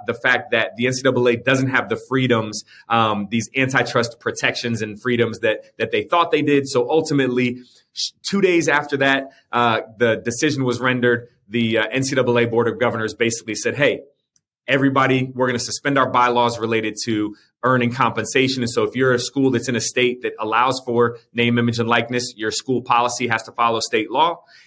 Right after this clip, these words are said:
And if you're a school that's in a state that doesn't have an N I L law in place, you just have to come up with your own N I L policy. And we're going to allow schools then independently to come up with their policy for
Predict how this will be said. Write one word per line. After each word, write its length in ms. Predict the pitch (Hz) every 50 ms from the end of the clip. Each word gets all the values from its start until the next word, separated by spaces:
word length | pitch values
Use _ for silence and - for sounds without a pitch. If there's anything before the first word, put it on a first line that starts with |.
| _ -
And 100 | 127 135
if 140 | 131 127 131
you're 160 | 127 131 127
a 60 | 120
school 340 | 117 - - - 143 139 139 123
that's 160 | 123 120 139
in 60 | 131
a 60 | 123
state 240 | 120 - 131 120 120
that 100 | 101 92
doesn't 220 | 139 156 165 170
have 180 | 160 151 139 120
an 80 | 123 120
N 160 | - 131 123
I 140 | 120 120 117
L 120 | 120 117
law 260 | 110 113 113 110 110
in 120 | 113 110 110
place, 340 | - 120 117 110 107 - - _ - _ _
you 120 | - 120 120
just 200 | 123 120 120 127
have 140 | 117 110 -
to 240 | - 113 110 110 110 - -
come 180 | - 127 120
up 100 | 113 113
with 100 | 113 107
your 160 | 104 107 104
own 220 | - 113 113 113 113
N 140 | - 113 113
I 120 | 110 107 107
L 100 | 107 104
policy. 560 | - - 113 107 104 101 101 - - 104 101
And 100 | 101 101
we're 160 | 104 113 113
going 240 | 113 113 110 104 101 - -
to 140 | 104 101
allow 380 | 101 98 104 107 110 110 107 - - - -
schools 640 | - - - - - - 208 214 208 196 165 135 - -
then 220 | 117 113 110 113
independently 640 | 101 123 127 120 120 - 160 147 131 117 107 107 107
to 80 | 107 110
come 200 | - 127 120 113
up 100 | 110 -
with 80 | 113 104
their 120 | 113 110
policy 500 | - - 117 110 107 104 104 - 110 104
for 340 | 104 107 104 101 98 98